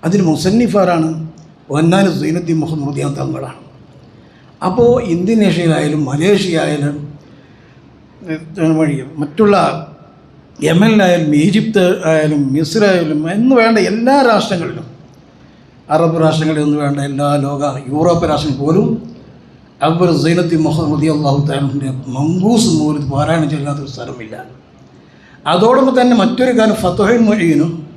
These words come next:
ഷറഫാക്കളുടെ എല്ലാ കിതാബുകളും ബഹുമാൻ സൈനുദ്ദീൻ മുഹമ്മദ് റളിയല്ലാഹു തആല അൻഹു ആ ചാരത്താണ് ഈ സൗഭാഗ്യം നമുക്ക് കിട്ടിയിരിക്കുന്നത്.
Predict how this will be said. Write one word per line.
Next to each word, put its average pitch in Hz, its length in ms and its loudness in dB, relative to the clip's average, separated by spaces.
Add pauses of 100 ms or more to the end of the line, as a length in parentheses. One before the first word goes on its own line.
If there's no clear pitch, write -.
(1400)
ഷറഫാക്കളുടെ 196 540 0
എല്ലാ 202 240 2 (120)
കിതാബുകളും 170 680 0 (460)
ബഹുമാൻ 170 420 0
സൈനുദ്ദീൻ 175 320 2
മുഹമ്മദ് 165 240 0
റളിയല്ലാഹു 156 300 0
തആല 147 160 -8
അൻഹു 143 180 -6 (180)
ആ - 20 0 (180)
ചാരത്താണ് 160 680 -2 (540)
ഈ 180 100 2
സൗഭാഗ്യം 165 760 0
നമുക്ക് 147 260 -6
കിട്ടിയിരിക്കുന്നത്. 127 580 -6